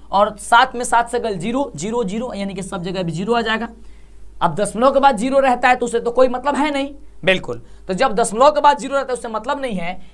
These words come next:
यानी कि नाइन एक्स बराबर सेवन है, तो एक्स बराबर सेवन बटा नाइन आ गया, बिल्कुल आ गया। अब यही तो आपको मान लाना था,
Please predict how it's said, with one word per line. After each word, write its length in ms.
यानी 240
कि 140
नाइन 460
एक्स 300
बराबर 320
सेवन 420
है, 280
तो 180
एक्स 240
बराबर 340
सेवन 360
बटा 200
नाइन 220
आ 40
गया, 180
बिल्कुल 500
आ 80
गया। 140
अब 140
यही 300
तो 120
आपको 260
मान 220
लाना 240
था, 240